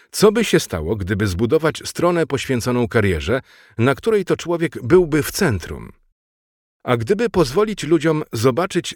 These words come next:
wnętrza biur, zanim zaaplikują do danej firmy? Gdyby tak skontaktować ich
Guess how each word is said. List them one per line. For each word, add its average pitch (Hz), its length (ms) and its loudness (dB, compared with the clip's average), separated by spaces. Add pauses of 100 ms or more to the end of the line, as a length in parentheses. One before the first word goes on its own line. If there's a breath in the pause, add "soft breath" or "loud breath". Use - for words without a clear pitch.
wnętrza 165 580 -2
biur, 131 400 2
zanim 147 480 0
zaaplikują 117 800 0
do 101 100 2
danej 90 300 0
firmy? 73 420 -6 (800)
Gdyby 110 260 0
tak 110 240 -2 (240 soft breath)
skontaktować 123 800 0
ich 92 160 -8